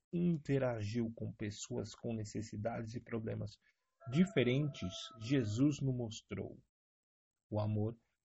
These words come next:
perfeito na prática. Ao caminharmos com ele, mantendo-nos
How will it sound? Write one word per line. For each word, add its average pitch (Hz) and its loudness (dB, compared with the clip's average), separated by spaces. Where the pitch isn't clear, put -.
perfeito 120 -2
na 117 -4
prática. - -6
Ao 123 0
caminharmos 131 2
com 120 -4
ele, 120 0
mantendo-nos 120 -2